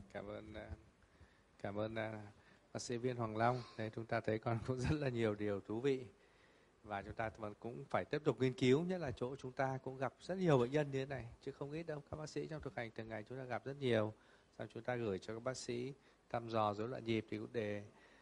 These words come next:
đề nghị là bên, à, chỗ nhóm mà rối loạn nhịp thì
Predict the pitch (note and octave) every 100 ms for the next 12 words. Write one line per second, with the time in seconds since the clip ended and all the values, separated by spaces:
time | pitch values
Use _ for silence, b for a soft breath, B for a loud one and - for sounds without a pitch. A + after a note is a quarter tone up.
0 | B B A2+ G#2 G#2+ G#2+ G2+ A2+ A#2 A2+
1 | A2 A2+ A2+ A2+ A2+ - _ _ - A#2
2 | A#2 G#2 G#2+ C#3+ C#3 G#2 G#2 B2+ A#2 A2
3 | -